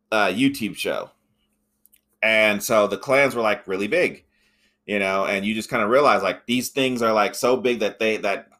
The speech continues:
that Hanzo Hasashi, Scorpion, is actually a general. You know, so you're like, "This thing must be fucking huge,"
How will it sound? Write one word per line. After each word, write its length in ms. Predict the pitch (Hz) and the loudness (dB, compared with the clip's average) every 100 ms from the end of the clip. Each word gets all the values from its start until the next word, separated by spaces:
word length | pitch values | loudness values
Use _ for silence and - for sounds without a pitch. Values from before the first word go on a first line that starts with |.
| - | -4
that 240 | 98 92 | -4 -4
Hanzo 440 | - 135 131 120 | 0 2 4 4
Hasashi, 560 | 113 107 120 120 104 95 | 2 2 2 2 0 -8
Scorpion, 640 | 95 - 110 95 87 87 - _ _ _ | -8 0 0 0 -8 -8 -12 _ _ _
is 100 | 101 | -2
actually 380 | 110 110 - 104 | 0 0 -2 -2
a 100 | 92 | -2
general. 600 | 131 165 151 87 71 - _ _ _ _ _ _ _ _ _ _ _ _ | 0 0 0 -4 -6 -14 _ _ _ _ _ _ _ _ _ _ _ _
You 100 | 113 | -2
know, 140 | 113 104 | 0 2
so 100 | 117 | 4
you're 120 | 123 | 4
like, 160 | 101 | 4
"This 120 | 143 - | 2 0
thing 200 | 113 98 | -4 -4
must 160 | 95 | -6
be 100 | - | -8
fucking 320 | 95 98 - 104 | -4 -4 -4 -8
huge," 500 | 170 359 - - | -2 -2 -4 -10